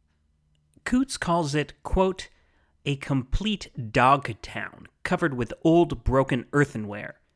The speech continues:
end quote. Graham's company did not stay for more than a day before heading north again.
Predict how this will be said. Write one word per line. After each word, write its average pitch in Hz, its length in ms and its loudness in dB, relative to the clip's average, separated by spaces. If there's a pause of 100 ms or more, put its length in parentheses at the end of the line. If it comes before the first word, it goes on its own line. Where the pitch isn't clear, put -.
(260)
end 120 200 0
quote. - 400 -12 (2250)
Graham's 262 300 2
company 190 380 2
did 127 160 -4
not 131 220 0
stay 131 220 -2
for 120 200 -6
more 131 240 0
than 117 180 -2
a 104 80 -2
day 101 540 -2
before 131 260 0
heading 131 300 -2
north 110 260 -2
again. 92 320 -14